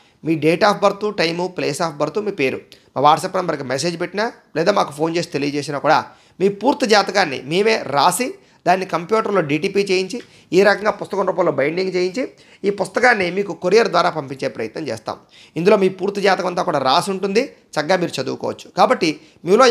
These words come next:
ఎవరికైనా సరే ఈ సంపూర్తి జాతకం ఈ రకంగా పుస్తకం రూపంలో కావాలన్నా కూడా మమ్మల్ని సంప్రదించవచ్చు అని తెలియజేస్తూ, అలాగే ఇంట్లో డబ్బు నిలబడకపోవడము, ఆర్థిక ఇబ్బందులు, రుణ బాధలు, వ్యాపారాలు సరిగ్గా సాగకపోవడము, ఇలాంటి ఆర్థిక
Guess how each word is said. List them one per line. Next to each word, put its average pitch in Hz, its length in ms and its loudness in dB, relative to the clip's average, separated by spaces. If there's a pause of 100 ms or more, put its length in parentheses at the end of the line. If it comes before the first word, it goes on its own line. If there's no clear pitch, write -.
ఎవరికైనా 190 380 0
సరే 196 160 0 (280)
ఈ 147 120 -10
సంపూర్తి 185 420 -2
జాతకం 175 320 2
ఈ - 80 2
రకంగా 170 260 2 (360)
పుస్తకం 190 320 -4
రూపంలో 180 340 2
కావాలన్నా 165 480 4
కూడా 226 120 6 (380)
మమ్మల్ని 151 340 0
సంప్రదించవచ్చు 180 720 -4
అని 175 120 -6
తెలియజేస్తూ, 180 480 -2 (400)
అలాగే 202 260 6 (1160)
ఇంట్లో 226 180 4 (100)
డబ్బు 175 240 4
నిలబడకపోవడము, 165 680 0 (520)
ఆర్థిక 180 280 2 (140)
ఇబ్బందులు, 151 340 -2 (240)
రుణ 160 140 0 (100)
బాధలు, 165 320 4 (440)
వ్యాపారాలు 196 520 6
సరిగ్గా 165 320 -2
సాగకపోవడము, 151 640 -2 (380)
ఇలాంటి 226 280 4 (200)
ఆర్థిక 190 260 2